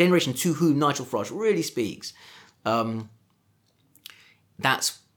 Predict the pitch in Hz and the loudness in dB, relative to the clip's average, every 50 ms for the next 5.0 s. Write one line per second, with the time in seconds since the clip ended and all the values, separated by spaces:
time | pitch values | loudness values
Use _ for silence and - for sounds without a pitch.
0 | _ - - - 123 117 - - - 147 139 - - 123 - - 107 113 - 135 | _ -10 -4 -2 -2 -2 -2 -2 -2 0 0 0 0 -2 -4 -6 -8 -8 -6 -6
1 | 123 117 117 127 135 131 - 117 104 110 104 101 - 104 98 92 82 - 90 82 | -4 -4 -2 -2 -4 -4 -4 -6 -6 -6 -6 -6 -6 -8 -8 -8 -10 -10 -10 -10
2 | - - - 101 98 - - - 95 95 110 123 151 165 151 - 110 131 127 110 | -8 -8 -8 -8 -8 -8 -8 -10 -10 -6 -2 0 2 2 0 0 -6 -6 -6 -6
3 | 101 95 87 110 107 120 170 180 190 135 127 127 113 101 104 104 101 - 98 80 | -6 -6 -6 -4 2 4 4 6 4 4 2 -2 -2 0 0 -2 -2 -4 -6 -8
4 | 87 - - 90 80 101 - 147 - 120 - - 117 113 110 110 104 104 - | -10 -8 -8 -8 -8 -6 -6 -6 -6 -6 -6 -6 -4 -4 -4 -4 -6 -6 -10